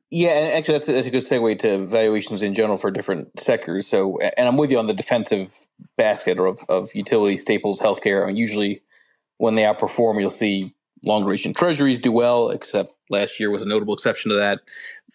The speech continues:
Those areas are still, I, I, last I checked, fairly overvalued relative to their own history, though. Um, is there, is there sort of a big, unusual spread differential in valuations across defensive versus cyclical, given the way that last year played out?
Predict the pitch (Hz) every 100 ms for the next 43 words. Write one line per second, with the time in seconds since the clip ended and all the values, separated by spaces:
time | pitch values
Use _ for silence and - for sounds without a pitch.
0 | _ _ 135 175 320 302 135 127 - 147
1 | 120 113 - 117 85 127 147 113 - 170
2 | - - 165 139 117 104 113 107 131 123
3 | 110 113 120 - 113 104 117 104 98 -
4 | - 185 180 - 95 98 98 87 - -
5 | 110 110 90 - - 156 143 170 165 170
6 | 147 156 226 226 127 165 180 151 139 -
7 | _ _ _ _ _ - 131 131 151 147
8 | 147 - - - 127 131 131 120 - 127
9 | 123 127 107 110 110 117 110 107 107 117
10 | 110 - 110 120 113 120 98 117 123 135
11 | 139 135 151 - 143 135 139 123 127 120
12 | 120 117 107 117 117 117 135 139 143 151